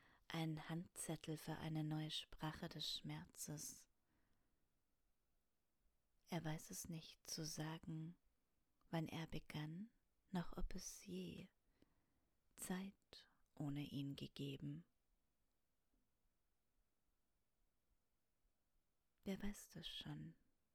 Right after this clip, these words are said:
Denk ich jetzt, wo es so spät ist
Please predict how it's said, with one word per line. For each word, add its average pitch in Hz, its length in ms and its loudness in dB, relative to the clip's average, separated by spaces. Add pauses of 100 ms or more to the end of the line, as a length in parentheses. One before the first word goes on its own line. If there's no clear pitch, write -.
(1900)
Denk 147 240 0
ich - 220 -8
jetzt, - 420 -10
wo 156 60 0
es - 140 -4
so 175 100 -6
spät - 500 -4
ist - 460 -14